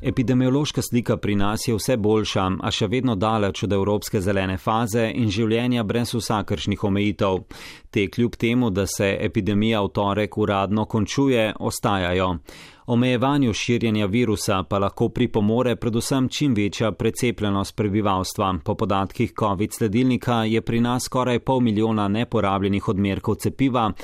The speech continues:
zato pristojni krepijo kampanjo cepljenja. Več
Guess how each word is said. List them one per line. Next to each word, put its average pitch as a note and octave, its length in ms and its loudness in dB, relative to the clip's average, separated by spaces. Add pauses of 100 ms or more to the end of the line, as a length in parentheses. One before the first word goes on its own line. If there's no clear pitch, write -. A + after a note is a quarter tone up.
(240)
zato G2+ 360 0
pristojni B2 680 2
krepijo A#2 500 0
kampanjo F#2+ 640 0
cepljenja. F#2 640 0 (180)
Več G2+ 540 -4